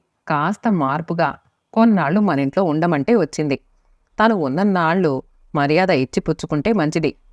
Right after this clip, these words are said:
ఇలాంటి లేకి బుద్ధులన్నీ అంటగట్టి దాన్ని బాధపెట్టి నువ్వు వెలితి పడొద్దు. అర్థమైందనుకుంటాను. ఇంకా నా మా నాన్న నన్ను వదిలే."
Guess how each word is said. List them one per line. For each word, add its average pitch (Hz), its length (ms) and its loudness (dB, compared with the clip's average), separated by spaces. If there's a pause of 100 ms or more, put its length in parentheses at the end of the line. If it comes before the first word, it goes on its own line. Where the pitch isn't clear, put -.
(480)
ఇలాంటి 165 500 2
లేకి 147 340 2
బుద్ధులన్నీ 165 540 0
అంటగట్టి 147 580 0 (320)
దాన్ని 151 340 0
బాధపెట్టి 190 760 0 (460)
నువ్వు 185 300 2
వెలితి 202 280 0
పడొద్దు. 147 400 0 (480)
అర్థమైందనుకుంటాను. 160 1000 0 (520)
ఇంకా 156 360 0
నా 190 180 0
మా 139 280 -2
నాన్న 196 220 0
నన్ను 165 260 0
వదిలే." 202 300 0